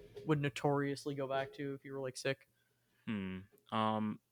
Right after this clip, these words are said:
Speaker 2: so my parents, at least, like, in, in, like, I guess you'd say grade school, um, my parents didn't allow me to play video games when I was sick.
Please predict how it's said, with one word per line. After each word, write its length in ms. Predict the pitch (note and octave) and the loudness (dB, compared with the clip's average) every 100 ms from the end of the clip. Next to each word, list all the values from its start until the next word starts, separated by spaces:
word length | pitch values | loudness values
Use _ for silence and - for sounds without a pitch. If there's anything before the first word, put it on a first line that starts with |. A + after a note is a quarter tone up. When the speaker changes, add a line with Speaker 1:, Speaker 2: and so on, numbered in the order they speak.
| _ _ _ _ _ _ | _ _ _ _ _ _
Speaker 2:
so 120 | - | 0
my 120 | B2+ E3+ | 4 4
parents, 640 | - C3 C3 A#2 G#2 - | 4 6 8 6 4 2
at 120 | B2+ A#2+ | 6 6
least, 280 | C3 - | 4 2
like, 240 | A#2+ G#2 - _ _ | 4 2 2 _ _
in, 160 | G#2 G#2+ _ _ _ _ _ - _ _ _ _ _ _ _ | 0 0 _ _ _ _ _ -20 _ _ _ _ _ _ _
in, 180 | B2 A#2 | 0 2
like, 220 | G#2+ G2+ _ _ - - - _ _ _ _ _ _ _ | 2 0 _ _ -20 -20 -20 _ _ _ _ _ _ _
I 60 | G#2+ | 2
guess 180 | G#2+ - | 2 0
you'd 120 | G#2 | -2
say 100 | G#2+ | -2
grade 380 | E2+ F2+ G2 - | -2 -4 -4 -6
school, 360 | - D#3 E3 _ _ | -4 -4 -4 _ _
um, 360 | A#2 A2+ G2 - _ - _ _ _ | 2 2 2 -4 _ -20 _ _ _
my 80 | G#2+ | 2
parents 260 | G#2+ F3 E3+ | 6 6 8
didn't 240 | C3 D3 C3+ | 8 8 6
allow 420 | A#2 G#2 A2 A#2+ | 6 8 8 8
me 260 | A#2 F2+ - | 4 0 -6
to 80 | G#2 | -4
play 180 | A2+ G2 | -2 0
video 280 | G2 F#2+ | 0 0
games 260 | F#2 F#2+ F2+ | -2 -6 -4
when 100 | F2+ | -4
I 60 | E2+ | -4
was 100 | - | -6
sick. 360 | - - _ | -6 -10 _